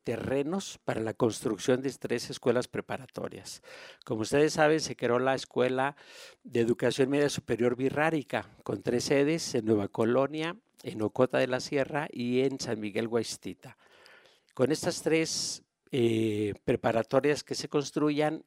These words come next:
en el corazón de la Sierra Huichola, de la Sierra Birrárica,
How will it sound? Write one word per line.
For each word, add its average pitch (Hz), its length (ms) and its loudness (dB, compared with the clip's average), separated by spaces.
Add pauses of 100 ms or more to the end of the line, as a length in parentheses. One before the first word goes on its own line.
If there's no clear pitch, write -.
en 120 200 0
el 113 120 -2
corazón 117 500 -2
de 147 100 0
la 139 120 -2
Sierra 135 600 -2 (200)
Huichola, 131 600 2
de 131 80 -2
la 104 80 -4
Sierra 131 300 -2
Birrárica, 135 680 -2